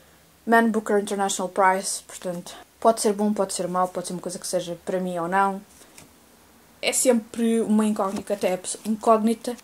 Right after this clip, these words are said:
até a pessoa ler. E a outra autora é Catherine Mansfield. E eu penso que este livro, eu não, na altura não tinha noção quando eu comprei,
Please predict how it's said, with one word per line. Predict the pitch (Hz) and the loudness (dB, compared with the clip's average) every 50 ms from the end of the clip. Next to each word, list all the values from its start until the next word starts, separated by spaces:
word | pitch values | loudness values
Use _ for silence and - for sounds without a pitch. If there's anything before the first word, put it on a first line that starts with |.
| - - - - - - | -16 -18 -18 -18 -4 -2
até | - 208 214 202 185 | -2 2 4 2 2
a | 185 | 2
pessoa | - - - 185 175 170 | 0 -2 -2 -2 -4 -4
ler. | 160 151 147 - - - - _ _ _ - - - - - - - - | -4 -6 -6 -6 -8 -12 -18 _ _ _ -20 -20 -20 -20 -20 -20 -4 2
E | 311 320 302 - | 2 4 4 6
a | 320 | 6
outra | 320 330 320 330 311 | 6 6 6 6 4
autora | 311 302 294 294 285 294 - - | 4 4 4 4 6 4 4 4
é | 254 240 240 | 4 4 4
Catherine | 247 - - 262 269 277 269 269 - - 269 277 277 269 277 269 277 - - - - | 2 0 0 2 2 2 0 0 -2 0 2 4 6 6 6 4 2 -2 -10 -16 -8
Mansfield. | - 208 214 220 233 247 254 - - - 294 311 320 320 311 - - _ _ - - - - - - _ _ _ | -4 -2 0 0 0 0 -2 -4 -2 -2 0 0 0 0 -2 -6 -12 _ _ -20 -20 -20 -20 -20 -20 _ _ _
E | 330 339 | 0 0
eu | 330 | 2
penso | 339 339 311 320 311 - - | 4 4 4 4 4 0 -4
que | - - 277 277 277 277 277 277 - | -2 0 2 2 2 2 0 -2 -2
este | 277 262 262 - 240 | -2 -2 -2 -2 -2
livro, | 240 214 220 - | -2 0 2 4
eu | 240 240 | 4 4
não, | 247 240 | 4 4
na | - 233 | 4 4
altura | 233 226 262 226 226 | 4 4 2 2 2
não | 220 220 | 2 0
tinha | 220 220 220 | 0 0 -2
noção | 208 208 - 190 | -2 -2 -4 -6
quando | 185 202 196 | -6 -6 -6
eu | 190 | -6
comprei, | - 208 202 208 196 190 202 - | -6 -6 -4 -4 -4 -4 -4 -8